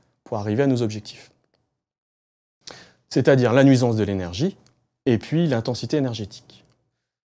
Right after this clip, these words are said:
Si on regarde historiquement, on voit que la nuisance de l'énergie, depuis les années, euh, mille neuf cent soixante-dix, elle, euh, elle stagne. Euh, l'intensité énergétique, elle a baissé un petit peu depuis les années soixante-dix,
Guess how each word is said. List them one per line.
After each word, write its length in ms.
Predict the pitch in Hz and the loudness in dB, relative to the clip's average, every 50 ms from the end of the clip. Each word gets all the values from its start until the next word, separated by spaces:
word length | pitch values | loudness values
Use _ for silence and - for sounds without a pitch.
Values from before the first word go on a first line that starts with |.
| _ _ _ _ - | _ _ _ _ -6
Si 140 | - - 156 | 0 2 4
on 60 | 143 | 6
regarde 260 | 151 151 151 147 135 | 6 6 6 6 4
historiquement, 640 | 127 - - 135 117 113 104 - 156 180 214 226 - | 2 0 0 0 0 0 -2 -2 -2 -2 -2 -4 -6
on 140 | - 117 110 | -8 -6 -6
voit 260 | 110 110 127 147 151 | -4 0 2 2 2
que 100 | 143 - | 2 0
la 60 | 117 110 | -4 -4
nuisance 300 | 113 110 120 123 117 107 | -2 -2 -2 -2 -2 -2
de 60 | 104 | -2
l'énergie, 440 | 107 104 107 101 98 98 120 175 196 | -2 -2 -4 -4 -4 -4 -2 -2 0
depuis 300 | 156 123 - - 120 110 | -2 -2 -2 -4 -4 -4
les 80 | 104 | -2
années, 280 | 110 104 104 101 92 87 | -4 -4 -6 -6 -6 -8
euh, 40 | 82 78 73 78 76 | -10 -12 -16 -18 -14
mille 140 | 87 95 101 | -10 -8 -8
neuf 100 | 104 101 | -8 -8
cent 100 | - 107 | -10 -14
soixante-dix, 680 | - - 98 - - 95 90 95 143 175 175 - - - - - - | -14 -12 -12 -10 -8 -8 -6 -6 -6 -6 -6 -8 -12 -14 -20 -20 -18
elle, 180 | 95 90 90 | -14 -12 -12
euh, 220 | 85 82 82 80 78 80 73 - - - - - - _ _ _ _ | -12 -12 -12 -14 -16 -16 -20 -20 -20 -20 -20 -20 -20 _ _ _ _
elle 140 | - 110 101 | -14 -14 -12
stagne. 320 | - - - 113 95 87 82 90 - _ _ _ _ _ _ _ _ _ _ _ _ _ _ _ _ _ _ _ _ _ _ _ _ _ 101 | -6 -4 -4 -4 -4 -6 -10 -14 -20 _ _ _ _ _ _ _ _ _ _ _ _ _ _ _ _ _ _ _ _ _ _ _ _ _ -12
Euh, 100 | 92 90 | -6 -2
l'intensité 540 | 107 123 120 - 131 120 - 131 110 - 131 | -2 -2 0 0 0 0 0 -2 0 0 0
énergétique, 720 | 113 113 107 98 101 101 101 - 233 226 - - - - - - | 0 0 -2 -4 -6 -4 -2 -2 -2 -2 -4 -10 -14 -16 -18 -16
elle 160 | - 104 107 | -12 -10 -8
a 100 | 107 107 | -6 -4
baissé 300 | 104 120 117 - - 127 | -4 -2 -2 -2 -2 -4
un 60 | 113 | -4
petit 140 | 110 - 117 | -4 -6 -10
peu 180 | - - 131 123 | -4 -4 -2 -2
depuis 200 | 117 - - 110 | -2 -4 -4 -4
les 140 | 107 107 | -4 -2
années 120 | 107 104 107 | -4 -4 -4
soixante-dix, 720 | - - 110 - - 98 101 107 190 208 - - - - | -6 -8 -10 -8 -6 -4 -2 -2 -2 -4 -4 -8 -12 -16